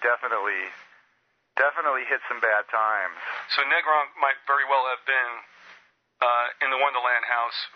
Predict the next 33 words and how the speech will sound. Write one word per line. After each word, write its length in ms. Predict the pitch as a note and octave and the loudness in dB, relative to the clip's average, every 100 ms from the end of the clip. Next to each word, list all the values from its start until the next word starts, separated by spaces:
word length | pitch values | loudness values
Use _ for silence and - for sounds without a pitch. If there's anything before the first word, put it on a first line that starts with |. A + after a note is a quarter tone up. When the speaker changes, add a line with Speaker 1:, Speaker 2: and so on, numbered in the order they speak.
| - | -2
Speaker 2:
when, 160 | B2 A#2 | 0 0
um, 220 | A#2 A2+ A2 - - - - _ _ _ _ _ _ _ | 0 0 -2 -14 -20 -20 -20 _ _ _ _ _ _ _
uh, 200 | A#2 A#2 | -2 0
Manson's, 380 | B2+ C3 - A#2+ - | 0 -2 -4 -10 -2
uh, 180 | A#2+ A2+ - - - - | -2 -2 -10 -18 -8 0
posse, 320 | C3+ C3+ A#2+ A2+ | 0 0 -6 -8
uh, 60 | A2 - | -8 -6
uh, 160 | A#2+ G2 | -6 -6
s-, 340 | - - - - | -8 -8 -4 -2
uh, 180 | A2+ A2 | -4 -2
descended 400 | B2+ - B2+ A#2 | -2 -2 -2 -2
upon 320 | A2 B2+ B2 | 0 0 0
them. 100 | G#2 - - - - - - | -6 -16 -20 -18 -18 -20 0
Speaker 1:
Well, 140 | B2 | 2
it 40 | C3 | 2
wasn't 160 | C#3+ B2 | 0 0
Manson. 380 | B2+ C3+ - A#2 | 0 0 -2 -2
It 80 | |
was 80 | A#2 | 0
Speaker 2:
Yes. 140 | C3 B2+ | 2 0
Speaker 1:
actually, 380 | - B2 A#2 A2 | -2 -4 -2 2
uh, 440 | A2 G#2 G2+ G2+ G2 - - - - _ _ _ _ _ _ _ _ _ - | 2 4 2 2 -2 -8 -16 -18 -20 _ _ _ _ _ _ _ _ _ -2
Eddie 200 | C3 A#2 | 0 0
Nash's 500 | A#2 C3+ C3+ - G#2 - | 0 2 0 -2 -12 -2
posse, 520 | A2+ G#2 G#2 - F#2+ G2 | 2 2 0 -8 -10 -4
Speaker 2:
Okay. 160 | A#2+ - | -2 -2
Speaker 1:
uh, 380 | A2 F#2+ F#2 G2 | 0 0 0 -2
in 60 | G2 | -2
the 80 | |
Wonderland 480 | G2+ G#2 G2+ F#2+ F#2 | -2 0 0 0 -2
house, 480 | G2+ G2 F#2 F#2 - - | -2 -2 0 -2 -6 -6
and, 480 | D#2+ F#2+ F#2 F#2 F#2+ | -2 -2 0 -2 -2
uh, 360 | F#2+ F#2 F#2 F2+ | -2 0 0 -2